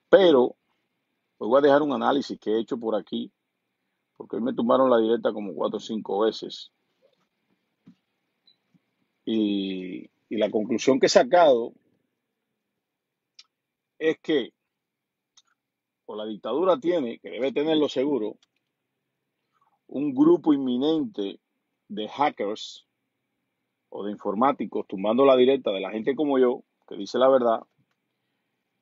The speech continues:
pero también los influencers de los que hablo tanto y siempre estoy tratando de llamarle la atención con mi directa.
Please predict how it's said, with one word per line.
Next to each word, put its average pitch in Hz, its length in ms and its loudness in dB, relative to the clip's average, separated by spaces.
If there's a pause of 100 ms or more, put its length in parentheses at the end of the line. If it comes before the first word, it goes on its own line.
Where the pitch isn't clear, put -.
(140)
pero 156 260 6
también 170 720 -2 (100)
los 117 160 -10
influencers 131 960 -6 (480)
de 110 140 -10
los 107 120 -6
que - 120 -6
hablo 151 240 0
tanto 135 520 -4
y 92 60 -12
siempre 127 480 -4
estoy 127 280 -4
tratando 123 580 -2
de 107 120 -2
llamarle 110 380 -6
la 120 140 -2
atención 101 680 -4 (360)
con - 160 -14
mi 110 100 -4
directa. 120 440 0